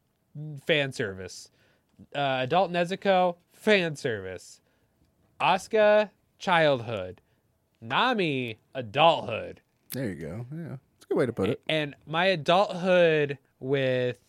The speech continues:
Speaker 1: uh, Nami, like, watching One Piece, yeah, she went from being, like, young nineteen to twenty, however old she is now. I think she's twenty-one. And it's just like, damn, the fan service got crazy in One Piece after the time skip.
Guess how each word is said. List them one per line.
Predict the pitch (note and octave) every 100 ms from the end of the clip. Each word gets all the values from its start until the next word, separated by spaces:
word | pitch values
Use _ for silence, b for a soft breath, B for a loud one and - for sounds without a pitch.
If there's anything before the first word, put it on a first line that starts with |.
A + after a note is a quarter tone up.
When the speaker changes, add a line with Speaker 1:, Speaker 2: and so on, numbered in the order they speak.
| -
Speaker 1:
uh, | B2+ A#2+ A#2
Nami, | C3 D3+ C#3+ C3 A2 G2 G2+ A#2
like, | A#2+ A2+
watching | C3 D3+ - F3+
One | D#3+ D#3
Piece, | E3+ D3 C#3 C#3 - - _ _ _ -
yeah, | D#3+ F3 E3
she | - F#3+
went | F3+ D#3
from | F3 D#3
being, | D#3+ D#3+ D#3
like, | D#3 D3 C#3 C3 - _ _ -
young | D#3 E3 D#3+
nineteen | D3+ D#3 - D#3+ D3+ C#3+ C3+
to | B2+
twenty, | - D3+ C#3+ C3+ C3+
however | B2 C#3+ C#3+ C#3 C3+
old | B2+ C3 -
she | C3
is | B2+ B2
now. | B2+ C3+ A2+ G#2+
I |
think | A2+ C#3
she's | - C3 -
twenty-one. | - C3 B2+ A#2 A#2+ G#2 G2+ - b b b b b b B2
And | B2 B2+ B2 A#2+ A#2+ A2+
it's | C3+ C3+
just | D#3+ D3
like, | D3+ B2 A2 - _
damn, | D#3+ C#3+ A2+ F#2
the | G2+ A#2
fan | E3 D#3+ D#3
service | E3+ D#3 D3+
got | - B2+ -
crazy | - F#3 G3 F3+ G3+ G3
in | - C#3+ C#3+
One | D#3+ E3
Piece | F3+ F3+ F3+ -
after | C#3 C#3 C#3
the | A#2
time | - D3 D3+ D3+
skip. | - D3+ C#3+ -